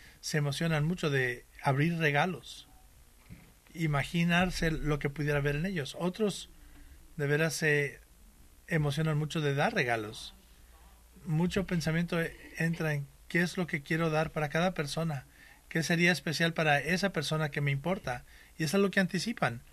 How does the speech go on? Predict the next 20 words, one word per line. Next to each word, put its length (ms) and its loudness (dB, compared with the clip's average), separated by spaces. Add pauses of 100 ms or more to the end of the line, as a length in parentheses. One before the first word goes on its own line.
(340)
con 160 0
la 80 2
temporada 540 0
de 80 -4
Navidad. 460 -6 (1600)
Algunas 460 0
personas 640 -6 (500)
aún, 380 -2
ah, 200 -6 (960)
a-, 240 -2
anticipan 640 0
el 240 -2
ir 160 2
de 120 2
compras, 580 2 (800)
pero 240 4
también 320 4
hay 220 6 (380)
las 280 -2
cosas 520 -2